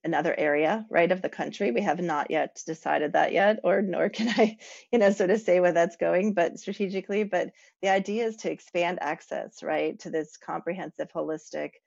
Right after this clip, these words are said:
unbiased, non-stigmatizing care for patients, um, of all sizes, and, uh, you know, to deliver that care to them longitudinally,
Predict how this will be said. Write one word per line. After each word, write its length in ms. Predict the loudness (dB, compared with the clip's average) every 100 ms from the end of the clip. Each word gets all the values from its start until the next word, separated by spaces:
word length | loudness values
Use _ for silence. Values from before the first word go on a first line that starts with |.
| _ _ _ _ _ -6
unbiased, 720 | -4 -2 0 0 -2 -6 -8
non-stigmatizing 1120 | -8 -8 -8 -8 -6 -8 -6 -6 -6 -8 -10
care 520 | -6 -4 -2 -4 -8 _ _ _ -6
for 100 | -2
patients, 680 | 0 0 -2 -8 -10 -14 -14 -8
um, 320 | -6 -6 -10 -6
of 140 | 0
all 160 | 2 2
sizes, 580 | 0 -2 -2 -4 -6 -10 -6
and, 400 | -2 0 0 -4 -8 -6
uh, 300 | -2 0 -2 -6 _ _ _
you 80 | 0
know, 80 | 2
to 140 | 0
deliver 260 | 2 4 6
that 240 | 4 4
care 200 | -2 -2
to 120 | -4
them 320 | -2 -2 -2 -8 _ _
longitudinally, 840 | -2 -2 0 0 0 0 -2 -6